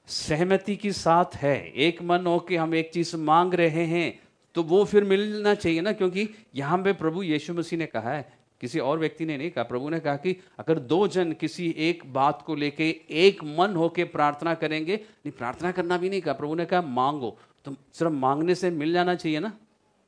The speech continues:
तो कितनों के पास, आप में से कितने लोग ये कह सकते हैं कि "हाँ, मैंने या, और मेरी पत्नी ने या मैं और मेरे भाई ने एक मन होके एक चीज को मांगा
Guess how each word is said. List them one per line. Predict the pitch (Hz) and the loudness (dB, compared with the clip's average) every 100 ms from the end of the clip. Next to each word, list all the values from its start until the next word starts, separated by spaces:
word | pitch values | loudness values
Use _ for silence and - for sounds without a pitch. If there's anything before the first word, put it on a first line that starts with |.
| _ _ _ _ _ _ _ _ _ 165 | _ _ _ _ _ _ _ _ _ 0
तो | 165 | 0
कितनों | - - - 196 226 233 | 0 -8 -2 0 2 2
के | |
पास, | 220 220 208 - - _ - | 4 4 2 -2 -16 _ 2
आप | 165 185 | 2 2
में | 202 | -2
से | 202 | -4
कितने | 190 214 | -4 -4
लोग | 220 208 | 2 4
ये | 202 | 4
कह | 196 180 | 4 0
सकते | 175 175 - 165 | 2 -2 0 -2
हैं | 156 160 | 0 -2
कि | 165 151 _ - | -4 -4 _ -6
"हाँ, | 156 135 | -2 0
मैंने | 127 147 160 156 139 - _ _ - | 0 0 0 -2 -6 -12 _ _ -6
या, | 123 | -4
और | 131 127 | 0 0
मेरी | 127 127 131 | 0 0 -2
पत्नी | 127 120 127 123 | -4 -6 -6 -6
ने | 123 | -4
या | 117 117 110 - - | 0 0 0 -6 -4
मैं | 123 127 | -2 0
और | 120 | -2
मेरे | 117 117 | -2 -2
भाई | 113 101 110 117 | -2 -4 -6 -6
ने | 110 110 _ - | -8 -12 _ -2
एक | 135 135 | -2 -2
मन | 117 120 | -6 -4
होके | 117 120 113 | -6 -4 -6
एक | 113 | -6
चीज | 117 - | -14 -12
को | 120 | -10
मांगा | 107 107 110 101 131 | -6 -6 -4 -4 -6